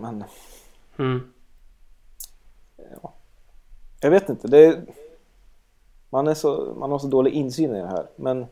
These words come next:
Speaker 2: Mm.
Speaker 1: men, eh, ja. Men jag vet att jag har
Speaker 2: Ja.
Speaker 1: ganska höga förväntningar på honom.
Speaker 2: Extremt höga. Ja, han är ju nya Messi. Det är ju liksom
Speaker 1: <laughs> Ja.
Speaker 2: <laughs> Jag har ju, jag har ju börjat titta om jag kan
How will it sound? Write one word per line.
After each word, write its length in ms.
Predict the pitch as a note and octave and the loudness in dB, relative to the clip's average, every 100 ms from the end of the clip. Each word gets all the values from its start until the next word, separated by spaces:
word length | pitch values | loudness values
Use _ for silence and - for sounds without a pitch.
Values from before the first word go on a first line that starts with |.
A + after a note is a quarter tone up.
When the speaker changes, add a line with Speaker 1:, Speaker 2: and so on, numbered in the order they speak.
| _ | _
Speaker 2:
Mm. 280 | C3+ C3+ B2+ - - _ _ - _ _ _ | -4 -4 -6 -12 -20 _ _ -20 _ _ _
Speaker 1:
men, 180 | C3+ C3+ | -8 -6
eh, 60 | - - - - | -6 -10 -12 -14
ja. 180 | - - _ _ _ _ _ _ _ _ _ _ _ _ _ _ _ - | -16 -20 _ _ _ _ _ _ _ _ _ _ _ _ _ _ _ -6
Men 160 | C3+ | 4
jag 100 | D3 | 6
vet 160 | D#3 E3 | 6 6
att 40 | |
jag 80 | C#3+ C#3+ | 6 6
har 20 | |
Speaker 2:
Ja. 60 | D#3 | 8
Speaker 1:
ganska 260 | E3 D#3+ | 6 4
höga 220 | E3 C3+ | -2 -2
förväntningar 440 | C#3 C#3+ D3+ - A2+ | -2 -4 -4 -8 -16
på 120 | - | -16
honom. 180 | - - _ _ _ _ _ - | -18 -20 _ _ _ _ _ -18
Speaker 2:
Extremt 800 | F3+ - - - F3+ C4 D3 D3 | -16 -14 -12 -6 -4 -2 -2 -2
höga. 240 | D3 B2 B2+ - - | -2 -2 -6 -16 -10
Ja, 100 | D3 | -8
han 340 | D3+ E3 E3+ | -4 0 2
är 240 | D#3+ D3 | 4 4
ju 180 | C#3+ E3+ | 2 2
nya 520 | A3 G#3 D3 C#3 B2 | 0 2 2 0 -2
Messi. 500 | B2+ C#3 - - A3 - | -4 -6 -6 -8 -8 -6
Det 120 | D#3 | 0
är 140 | D#3 D3+ | 2 2
ju 80 | |
liksom 560 | D3 C#3+ C#3 C3 B2+ - _ | 0 -2 -4 -4 -6 -12 _
Speaker 1:
<laughs> 80 | |
Ja. 140 | C3+ A#2+ A#2+ | -16 -16 -16
Speaker 2:
<laughs> 200 | - C#3+ - - - - F3 - - - - - - - - | -16 -10 -8 -8 -8 -8 -8 -10 -12 -12 -12 -14 -18 -18 -8
Jag 280 | D#3+ D#3+ | 2 4
har 260 | D#3+ F3+ F3 | 4 4 6
ju, 320 | F3+ F3+ E3+ | 6 4 2
jag 260 | D#3+ E3 E3 | 2 4 4
har 100 | F#3 | 4
ju 220 | F3+ E3 | 2 2
börjat 240 | F3+ F3+ F#3 | 2 2 0
titta 480 | F#3+ D#3 C#3+ C#3 | -4 2 4 4
om 180 | C3+ C#3+ | 4 2
jag 120 | C#3+ | 0
kan 260 | D3 C#3 | 0 -2